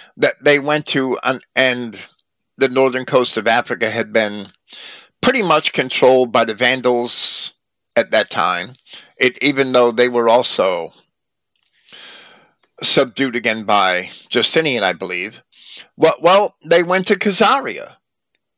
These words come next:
And, and the, the Khazarian Jews, the Ashkenazi Jews aren't Khazars. They're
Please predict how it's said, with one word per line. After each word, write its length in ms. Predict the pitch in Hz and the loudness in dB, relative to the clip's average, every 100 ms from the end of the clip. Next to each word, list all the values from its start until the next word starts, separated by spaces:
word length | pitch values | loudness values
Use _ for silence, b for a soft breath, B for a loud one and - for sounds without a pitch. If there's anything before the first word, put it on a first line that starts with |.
| _ _ _ _ _ _ _ - | _ _ _ _ _ _ _ -2
And, 180 | 165 156 | -2 0
and 360 | 151 170 165 - - | 2 2 0 -4 -2
the, 260 | 151 160 - | 2 2 0
the 180 | 151 165 | 0 0
Khazarian 640 | 156 170 151 190 247 196 147 | 2 2 2 2 0 -2 -2
Jews, 240 | 208 165 | -4 -2
the 120 | 147 | 0
Ashkenazi 580 | 165 220 - 180 160 143 | 0 0 0 0 0 -2
Jews 280 | 147 151 143 | -2 -4 0
aren't 280 | 131 120 - | 0 0 -2
Khazars. 800 | - 185 - 67 65 67 - - B B - | 0 2 0 -4 -6 -6 -6 -6 B B 0
They're 200 | 156 | 0